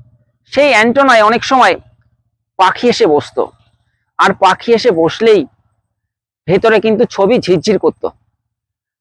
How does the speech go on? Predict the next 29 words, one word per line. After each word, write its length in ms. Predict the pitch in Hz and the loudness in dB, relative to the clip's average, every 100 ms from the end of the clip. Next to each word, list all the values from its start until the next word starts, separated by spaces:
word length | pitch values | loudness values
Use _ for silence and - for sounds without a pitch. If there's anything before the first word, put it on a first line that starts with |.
| _ _ | _ _
তখন 300 | 190 190 247 | -2 0 2
আমাদের 340 | 220 196 208 220 | 2 2 2 2
মধ্যে 300 | 220 190 208 | 0 2 2
একজন 360 | 190 220 208 | 2 -2 -4
দ্রুত 380 | 127 285 - 311 | -2 -2 2 0
দৌড়ে 320 | 175 202 214 | 2 2 2
চলে 260 | 208 208 202 | 2 0 2
গিয়ে 200 | 185 147 - _ _ _ _ | 0 -2 -6 _ _ _ _
অ্যান্টেনাটা 480 | 165 180 190 196 190 | -2 0 0 0 -2
ঘোরাতো 480 | 135 143 156 98 - _ _ _ _ _ - | -2 -2 -2 -4 -10 _ _ _ _ _ -4
এবং 220 | 160 202 - | -2 0 -2
ভেতর 260 | 180 - | 0 0
থেকে 260 | - 247 240 | -2 -2 0
যতক্ষণ 480 | 196 190 226 - 233 | 0 -2 -4 -4 -2
না 160 | 233 | 0
নির্দেশ 420 | 214 202 180 214 233 | 0 0 -2 -2 -2
আসতো, 240 | 208 262 | -2 2
"এই, 140 | 320 | 2
এই, 180 | 349 320 214 | 2 0 -2
ঠিক 140 | 269 277 | 0 2
হয়ে 120 | 285 | 2
গেছে, 180 | 247 226 | 2 -2
ঠিক 180 | 254 262 | -2 2
হয়ে 100 | 247 | 2
গেছে", 220 | 226 175 - _ - | 0 -4 -8 _ -2
"ওইখানেই 280 | 254 277 240 | 0 2 0
রাখ, 120 | 208 | 0
ওইখানে 260 | 214 220 220 | 0 0 0
রাখ।" 160 | 180 | 0